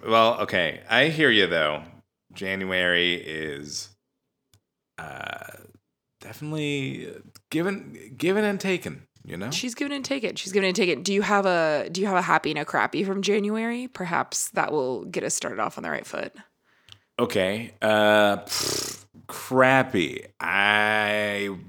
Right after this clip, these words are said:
Speaker 1: would say the news is just generally
Speaker 2: <laughs>
Speaker 1: pretty,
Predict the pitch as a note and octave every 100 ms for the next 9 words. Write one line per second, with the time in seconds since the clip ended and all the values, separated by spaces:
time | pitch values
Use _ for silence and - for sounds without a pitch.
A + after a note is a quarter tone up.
0 | F#2 F#2 - G2+ F#2+ F#2 F2+ F2+ F2 F#2+
1 | G#2 B2+ G#2 D#2+ D2+ D#2+ A#2+ B2 - _
2 | _ - G2 E2 - F2+ E2+ - - F#2
3 | F2+ - A2 G#2+ G#2 G2+ F#2+ F#2 - -
4 | - G#2+ A2 A2 G#2+ G#2 G#2 F2+ E2 D#2